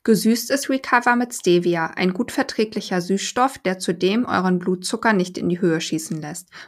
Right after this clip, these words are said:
Und das Beste, es schmeckt lecker nach Zitrone. Unser Tipp, mixt ein Liter Wasser mit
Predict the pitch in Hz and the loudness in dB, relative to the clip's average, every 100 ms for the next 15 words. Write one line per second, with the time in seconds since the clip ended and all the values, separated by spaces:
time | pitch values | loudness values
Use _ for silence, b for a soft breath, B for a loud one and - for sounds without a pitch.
0 | _ 214 208 190 - 160 165 - 262 - | _ 2 4 0 -2 -2 -2 0 -2 0
1 | 190 196 - 185 185 214 262 233 - - | -2 0 0 2 0 2 2 2 -2 -4
2 | 220 - 262 196 180 B B _ 214 214 | -4 0 2 2 -2 B B _ 6 8
3 | 208 202 285 285 - 190 - - 202 220 | 6 2 2 2 -2 -2 -4 0 2 2
4 | 220 220 196 180 185 233 262 185 | 0 -2 -2 0 2 2 4 0